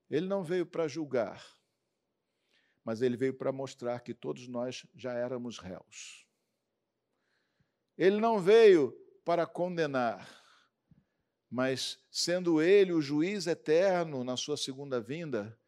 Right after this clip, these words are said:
ele se pôs antecipadamente, antes do nosso caso chegar ao juízo eterno,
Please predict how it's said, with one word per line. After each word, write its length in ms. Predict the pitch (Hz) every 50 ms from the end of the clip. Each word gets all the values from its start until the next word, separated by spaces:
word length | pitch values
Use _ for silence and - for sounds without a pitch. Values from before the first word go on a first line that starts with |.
| _ _ _ _ _ _ _ _ _ _
ele 240 | - 143 151 151 151
se 160 | 139 - 156
pôs 400 | - - - 151 156 156 127 123
antecipadamente, 1300 | 175 202 185 - - 180 170 - - 156 - - 156 151 147 156 143 139 139 139 135 131 123 - - 135
antes 840 | 139 170 202 220 226 202 - - 131 123 117 101 - - - - - -
do 100 | 139 139
nosso 320 | 139 139 151 - - 151
caso 420 | - - 147 151 156 151 139 151
chegar 680 | 139 - - 170 147 123 123 127 131 131 131 127 - - _ _ _ _ _ _ _ _ _ _ _ _ -
ao 180 | - 127 127
juízo 400 | 117 110 123 123 127 127 120 131
eterno, 580 | 139 117 - - 120 110 107 101 110 110 107 110